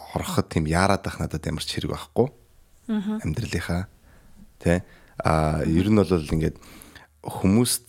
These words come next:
Speaker 1: нэг санагддаг юм юу байдаг вэ гэхэлэр ийм юм байгаад идэм шиг байгаа. Ингээд юу гэдэг, гялс гялс дараачихаа шат руугаа ороод ороод явчих, тэ? Гялс ингээл их нэртэй болол, хөвгтэй болол, ах болол, обаа болол, тэгэл бүм бүм бүм таргалал, бизнестэй болол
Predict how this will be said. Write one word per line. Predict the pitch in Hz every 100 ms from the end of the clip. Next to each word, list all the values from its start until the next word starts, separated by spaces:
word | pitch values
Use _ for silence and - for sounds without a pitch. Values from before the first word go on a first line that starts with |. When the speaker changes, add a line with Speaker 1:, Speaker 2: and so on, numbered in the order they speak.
| _ - -
Speaker 1:
нэг | 85 78 -
санагддаг | - 98 117 113 -
юм | 117 95
юу | 87 82
байдаг | 80 87
вэ | 80
гэхэлэр | - 87 80 76
ийм | 95 113 87
юм |
байгаад | 82 80 -
идэм | - 82
шиг | - 76
байгаа. | 71 76
Ингээд | 73 - - - - - - _ _ _ _ _ _ _ _ _ _ -
юу | 62 80
гэдэг, | - - - -
гялс | 135 -
гялс | - 120 -
дараачихаа | 87 90 - 92
шат | - -
руугаа | 80 78 80
ороод | 82
ороод | 80 78 76
явчих, | - -
тэ? | - 98
Гялс | - 117 - 101
ингээл | 87
их | -
нэртэй | - -
болол, | 90 80
хөвгтэй | 90 - - 82
болол, | 85 -
ах | 92
болол, | 92 - 82 - - -
обаа | 87 95 92 82
болол, | - 80
тэгэл | - 82 -
бүм | 92 85
бүм | 85
бүм | 87 80
таргалал, | - 85 80 - 80 - - - - - -
бизнестэй | - 82 82 - 82
болол | 78 82